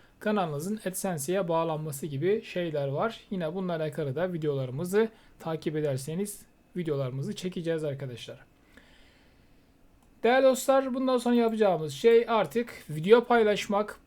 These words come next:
Bol bol video paylaşacağız. Kanalımızın izlenmesini sağlayacağız. Ara vermeyeceğiz. Emek vereceğiz.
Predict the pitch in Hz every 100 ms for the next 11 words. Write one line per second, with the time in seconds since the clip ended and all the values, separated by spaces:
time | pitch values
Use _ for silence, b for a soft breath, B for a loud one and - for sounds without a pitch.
0 | 214 214 196 156 156 190 196 185 175 185
1 | 180 170 156 147 139 - 165 190 - 190
2 | 180 170 160 160 190 214 165 160 170 160
3 | 139 139 127 - 170 175 180 180 185 190
4 | - - 190 208 170 185 220 214 202 208
5 | 214 214 - 196 196 226 220 180 160 196
6 | 214 -